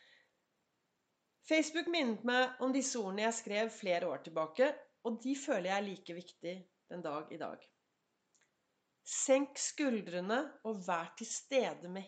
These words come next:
hele deg. For mange er julen en tid med mye følelser, på godt og vondt. Alt skal være så bra i julen.» Jeg har ofte selv kjent på ensomheten når alle rundt er så perfekte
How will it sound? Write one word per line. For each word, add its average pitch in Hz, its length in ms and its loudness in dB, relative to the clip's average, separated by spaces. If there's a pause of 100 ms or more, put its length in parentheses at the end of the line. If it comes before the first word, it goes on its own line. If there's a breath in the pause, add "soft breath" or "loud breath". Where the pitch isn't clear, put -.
(140)
hele 185 480 2
deg. 147 220 -4 (920)
For 294 160 0
mange 302 400 6
er 269 160 8
julen 233 400 2
en 233 160 0
tid 269 320 -2
med 208 160 0
mye 170 160 -4
følelser, 277 720 0 (160)
på 180 240 -12
godt - 400 0 (400)
og 302 160 -2
vondt. 180 460 -6 (500)
Alt 214 180 -4
skal 302 160 0
være - 140 0
så 269 160 0
bra 262 180 10 (300)
i 240 80 2
julen.» 175 320 0 (1800 soft breath)
Jeg 277 140 8
har 311 80 10
ofte 302 260 0
selv 269 300 10
kjent 233 320 2
på 254 80 4
ensomheten 196 640 0
når 233 260 4
alle 220 400 6
rundt 247 260 -2
er 180 200 0
så 208 180 -8
perfekte - 800 0